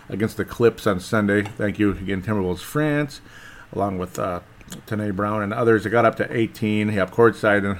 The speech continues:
and <laughs> Tanae and all them really liked that one. That was an exciting time in that game. Uh, uh, Jimmy Butler was just spectacular, wound up with over thirty in that one.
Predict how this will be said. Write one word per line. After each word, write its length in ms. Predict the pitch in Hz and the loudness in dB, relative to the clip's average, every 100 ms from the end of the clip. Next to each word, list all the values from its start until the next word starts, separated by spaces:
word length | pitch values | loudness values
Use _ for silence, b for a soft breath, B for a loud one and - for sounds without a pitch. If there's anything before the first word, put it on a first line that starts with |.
| - | -6
and 280 | 113 101 90 | -4 -2 -4
<laughs> 180 | - - 131 | -6 -8 -2
Tanae 500 | - 131 123 120 - | 2 4 4 2 0
and 140 | 139 | 0
all 80 | 143 | 0
them 320 | 139 143 139 | 0 -2 -2
really 240 | 110 107 101 | 0 0 2
liked 220 | 104 92 | 0 2
that 180 | 98 98 | 2 2
one. 180 | 101 92 B B B | 0 -2 B B B
That 160 | 120 156 | 6 8
was 160 | 143 117 | 8 4
an 80 | |
exciting 480 | 104 - 110 101 98 | 0 2 2 4 0
time 400 | 90 95 87 87 - - - - - | -2 -2 -2 -4 -10 -20 -20 -16 -6
in 80 | 107 | 0
that 200 | 101 87 | 0 0
game. 280 | 95 92 92 | 0 0 0
Uh, 240 | 92 95 - | 0 -2 -4
uh, 260 | 110 95 92 | -2 0 0
Jimmy 200 | 120 117 | 0 2
Butler 240 | 110 110 | 4 2
was 140 | 95 90 | 0 -4
just 100 | 92 | -4
spectacular, 680 | 101 - 104 101 - 98 92 | -6 -4 -2 0 0 0 0
wound 160 | 95 | -2
up 80 | 92 | -2
with 120 | 92 | -2
over 220 | 98 95 | -2 -2
thirty 380 | 90 - 104 95 | -2 0 0 0
in 80 | 92 | -2
that 160 | 95 98 | -2 -2
one. 280 | 98 98 | -2 -4